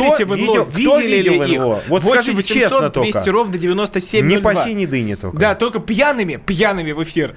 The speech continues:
Speaker 1: В этот раз не звоните.
Speaker 2: И, и да, и если вы были пьяными, когда, пьяные, когда видели Н Л О, тоже не звоните. Вот.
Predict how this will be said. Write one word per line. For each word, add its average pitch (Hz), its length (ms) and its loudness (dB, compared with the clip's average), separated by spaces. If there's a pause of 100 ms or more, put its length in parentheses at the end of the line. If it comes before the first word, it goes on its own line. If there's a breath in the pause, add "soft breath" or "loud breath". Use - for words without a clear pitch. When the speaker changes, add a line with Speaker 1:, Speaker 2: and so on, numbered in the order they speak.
(180 loud breath)
Speaker 1:
В 185 80 0
этот 262 240 0
раз 208 300 -2
не 226 160 4
звоните. 202 440 0
Speaker 2:
И, 202 340 0
и - 20 0
да, 127 320 2
и 147 120 -4
если 190 300 0
вы 202 120 0
были 196 240 0
пьяными, 190 480 0
когда, 165 340 0
пьяные, 160 480 0
когда 156 200 0
видели 160 300 0
Н 160 120 2
Л 170 180 2
О, 247 80 4
тоже 180 340 0
не 151 180 -2
звоните. 127 520 -2 (1400 loud breath)
Вот. 104 260 0